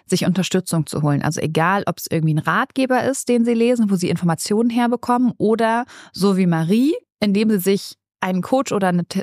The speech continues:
eine Psychologin, so wie mich, an ihre Seite geholt hat. Und was in dieser Phase,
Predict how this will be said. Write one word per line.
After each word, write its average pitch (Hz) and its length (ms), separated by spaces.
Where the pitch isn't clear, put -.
eine 180 200
Psychologin, 202 640
so 180 120
wie 175 80
mich, 180 200
an - 80
ihre 147 220
Seite 147 300
geholt 143 420
hat. - 180
Und 190 160
was 247 200
in 330 120
dieser 196 240
Phase, 180 520